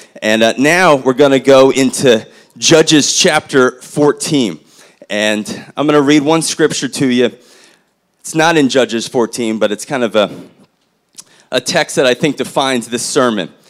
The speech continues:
And it's in Ezekiel chapter twenty-two, verse thirty. And it says, "I looked for someone." Look for, is there anybody out there, <laughs> the prophet is saying, "who might rebuild the walls of righteousness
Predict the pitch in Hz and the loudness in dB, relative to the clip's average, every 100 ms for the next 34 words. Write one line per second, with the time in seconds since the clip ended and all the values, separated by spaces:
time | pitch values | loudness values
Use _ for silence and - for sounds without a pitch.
0 | _ _ _ - 117 120 - - 135 143 | _ _ _ -6 -2 -2 -4 -6 -2 0
1 | 143 127 117 - 139 180 - 147 127 127 | 0 -2 -4 -4 -2 -2 -2 2 4 4
2 | 123 - 170 156 - 151 143 - 151 143 | 0 -6 -4 -4 -2 -4 -4 -4 -4 -4
3 | 135 - 123 85 - _ _ _ _ _ | -6 -4 -2 -4 -8 _ _ _ _ _
4 | _ _ _ _ - 107 101 139 139 - | _ _ _ _ -20 -8 0 2 2 -2
5 | - - - - 123 104 85 73 - - | -8 -10 -14 -2 2 2 -2 -14 -20 -20
6 | _ _ _ _ - 120 113 - 131 117 | _ _ _ _ -8 -4 -4 0 2 2
7 | 113 131 131 151 202 - 190 - 208 185 | 0 0 2 2 0 0 0 2 2 2
8 | 147 131 92 - - _ _ _ _ _ | 4 2 0 -6 -20 _ _ _ _ _
9 | _ 165 160 170 160 156 156 175 262 302 | _ -2 2 2 0 2 2 4 4 4
10 | 269 247 220 202 - 147 120 110 - - | 4 6 6 4 2 2 2 0 -6 -10
11 | - - 143 156 120 - 123 127 123 139 | -10 -8 -2 0 0 -2 -4 0 0 2
12 | 180 185 180 180 - - - 139 208 220 | 2 4 2 0 -8 -20 -4 2 4 4
13 | 202 220 214 175 156 151 170 180 196 180 | 6 6 6 4 4 6 6 6 6 2
14 | 139 156 160 - 135 - 131 98 - - | 2 4 2 0 -4 -4 -6 -6 -8 -14